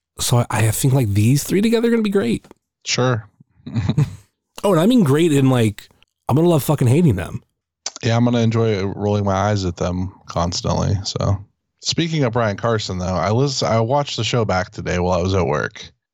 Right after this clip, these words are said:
Speaker 2: Let me tell you about how terrible his commentary is. <sighs>
Speaker 1: Really? A lot of people love it.
Speaker 2: He tries to, he pl-, he very much tries to play up the bad guy angle on commentary because of this, like, turn here and all this kind of stuff.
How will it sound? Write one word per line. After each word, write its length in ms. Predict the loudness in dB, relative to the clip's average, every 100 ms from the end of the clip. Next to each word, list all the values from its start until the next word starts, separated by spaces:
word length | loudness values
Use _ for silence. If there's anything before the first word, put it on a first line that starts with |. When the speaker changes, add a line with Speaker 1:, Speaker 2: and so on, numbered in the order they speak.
| _
Speaker 2:
Let 200 | -4 -2
me 120 | -2 -2
tell 200 | -2 0
you 100 | 0
about 220 | 0 -2
how 160 | -2 -4
terrible 420 | -6 -2 -2 -2 -2
his 140 | -4
commentary 680 | -2 -2 -4 -6 -4 -4 -4
is. 460 | -4 -4 -4 -6 -10 _ _ _ -2
<sighs> 840 | -2 -2 -8 -12 _ _ _ -6
Speaker 1:
Really? 320 | -2 0 0
A 520 | -2 -12 _ _ -6 0
lot 120 | 0
of 60 |
people 240 | 0 2 2
love 180 | 2 0
it. 140 | -4 _ _ _ -6
Speaker 2:
He 180 | -4
tries 320 | -2 -2 -2 -4
to, 160 | -2
he 140 | 0 0
pl-, 220 | -2 0
he 120 | 2
very 260 | 2 0 0
much 220 | 0 -2
tries 220 | -2 -2 -2
to 60 |
play 200 | -2 -2
up 100 | -2
the 80 | -2
bad 260 | -2 -2 0
guy 200 | 0 0
angle 680 | 0 0 0 -2 -6 _ _ _ -6
on 220 | -4 -2
commentary 800 | -2 -2 -2 -2 0 2 0 -2 -6
because 300 | -6 -2 0
of 220 | 0 -2 -6 -6
this, 300 | -4 -2 -4 _ -4
like, 200 | -4 -6 _ _ _ -10
turn 320 | -4 0 0
here 260 | 0 0 2
and 80 | 0
all 140 | 0
this 180 | -2 -2
kind 220 | -2 0
of 100 | 0
stuff. 400 | 0 0 0 -4